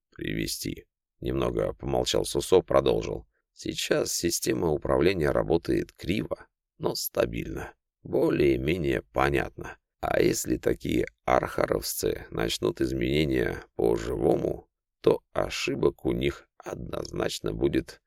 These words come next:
гораздо больше, чем правильных управленческих решений. Да и кровь начнет проливаться большая. Это и так уже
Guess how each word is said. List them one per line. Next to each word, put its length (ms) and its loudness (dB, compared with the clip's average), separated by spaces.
гораздо 500 -6
больше, 500 -4
чем 380 -4
правильных 760 -2
управленческих 920 0
решений. 580 0
Да 160 2
и 240 0
кровь 380 2
начнет 540 -6
проливаться 680 0
большая. 680 -2
Это 460 -4
и 160 0
так 340 0
уже 280 -10